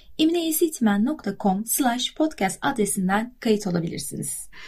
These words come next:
Bu hafta duygulara kaldığımız yerden devam ediyoruz ve konumuz duygusal zeka. Şimdi şöyle düşündüm, geçtiğimiz bölüm çok bilgi odaklıydı, bayağı bir bilgi verdim. O yüzden hadi gelin bu sefer farklı bir şey yapalım ve bölüme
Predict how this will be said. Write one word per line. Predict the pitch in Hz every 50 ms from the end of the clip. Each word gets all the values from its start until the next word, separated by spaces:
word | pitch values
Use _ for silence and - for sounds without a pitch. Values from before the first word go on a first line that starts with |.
| - - -
Bu | 392 381
hafta | 403 381 392 - - 302 302 370 415 415 -
duygulara | 453 440 427 415 - 302 262 247 214 214 208 214 233 262 -
kaldığımız | - - 302 311 330 320 302 277 254 233 226 220 220 -
yerden | 254 262 262 262 254 240 226 240 254 254
devam | 247 220 208 208 214 208
ediyoruz | 196 180 180 190 175 175 175 233 269 277 - -
ve | - 240 240 240
konumuz | - 254 226 214 190 190 208 269 254 - - -
duygusal | 208 196 190 190 165 - 190 196 220
zeka. | 226 - 180 175 - - - 139 - - - - - - - - - - -
Şimdi | - - 427 427 415
şöyle | - 466 466 427
düşündüm, | 349 339 - 269 233 214 220
geçtiğimiz | 202 247 254 - - - 311 349 381 415 403 -
bölüm | 339 311 311 320 320
çok | - - - 302 294 - -
bilgi | - 214 196 180 - -
odaklıydı, | - 170 175 160 156 156 - - 175 175 185 214
bayağı | 277 330 302 262 220 190
bir | 190 185 185
bilgi | 180 170 160 - 180
verdim. | 180 170 160 - 202 - 262 339 359 - - - - - - -
O | - 403 466
yüzden | 466 440 370 311 - 233 214 202 214 254 254 - - - -
hadi | - - 453 - 539 -
gelin | 392 370 330 330 339
bu | 359
sefer | - 311 277 - 262 254 254 254
farklı | - 247 240 240 - 226
bir | 220
şey | 214 - 202 190
yapalım | 185 180 180 - 185 180 202 247 254 254 - - - - -
ve | 370 359 349 392 - - - - -
bölüme | 254 254 330 381 415 392 311 254 226 233 247